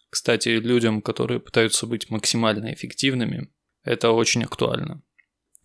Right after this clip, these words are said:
Если вы хотите достигать каких-то своих целей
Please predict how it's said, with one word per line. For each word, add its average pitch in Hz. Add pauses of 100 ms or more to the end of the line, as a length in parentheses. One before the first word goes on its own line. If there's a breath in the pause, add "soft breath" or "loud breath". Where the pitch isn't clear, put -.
(140)
Если 123
вы 123
хотите 113
достигать 120
каких-то -
своих -
целей 160